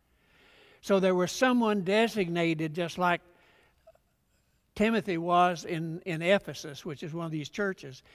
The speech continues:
His responsibility was on Sundays when they gathered to read the scriptures to them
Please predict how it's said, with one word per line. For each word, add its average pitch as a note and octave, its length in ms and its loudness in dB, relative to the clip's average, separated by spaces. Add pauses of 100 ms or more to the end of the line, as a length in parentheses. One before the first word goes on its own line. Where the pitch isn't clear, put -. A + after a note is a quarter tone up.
(240)
His G#3+ 240 6
responsibility F#3+ 1200 0 (540)
was F3+ 400 4
on F3 400 -4
Sundays F#3+ 600 -2
when F3+ 160 -4
they E3 120 -4
gathered E3+ 600 0
to E3 140 -6
read F3 680 0 (540)
the E3 80 -6
scriptures F#3+ 560 -4
to D#3 180 -6
them A#2 260 -16